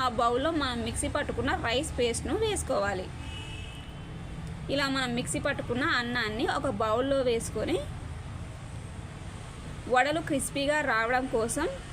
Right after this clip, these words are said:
కొద్దిగా బొంబాయి రవ్వను వేసుకోవాలి. బొంబాయి రవ్వను వేసుకుంటే వడలు క్రిస్పీగా, ఆయిల్ పీల్చకుండా బాగా వస్తాయి. మనం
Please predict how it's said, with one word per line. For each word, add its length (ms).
కొద్దిగా 400
బొంబాయి 400
రవ్వను 320
వేసుకోవాలి. 680
బొంబాయి 380
రవ్వను 340
వేసుకుంటే 340
వడలు 340
క్రిస్పీగా, 600
ఆయిల్ 300
పీల్చకుండా 540
బాగా 360
వస్తాయి. 420
మనం 180